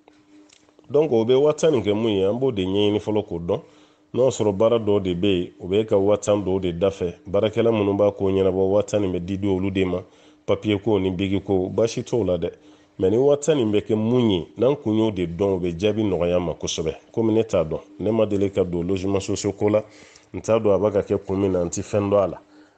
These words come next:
A wa tan bɛ don wo min kɔnɔ, n t'o dɔn. Ni n y'o dɔn,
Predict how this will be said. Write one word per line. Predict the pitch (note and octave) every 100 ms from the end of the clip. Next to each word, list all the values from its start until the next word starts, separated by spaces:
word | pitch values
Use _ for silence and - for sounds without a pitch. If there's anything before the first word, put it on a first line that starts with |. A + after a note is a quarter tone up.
| -
A | E2+
wa | F#2+ C3
tan | - D3
bɛ | C#3 A#2+
don | A2+ G#2+
wo | A2
min | B2 A2+ G#2
kɔnɔ, | A2+ C3 -
n | B2+
t'o | - C#3+ F2+
dɔn. | D#2 - -
Ni | A#2
n | C3+
y'o | D#3 B2+
dɔn, | A#2 A#2+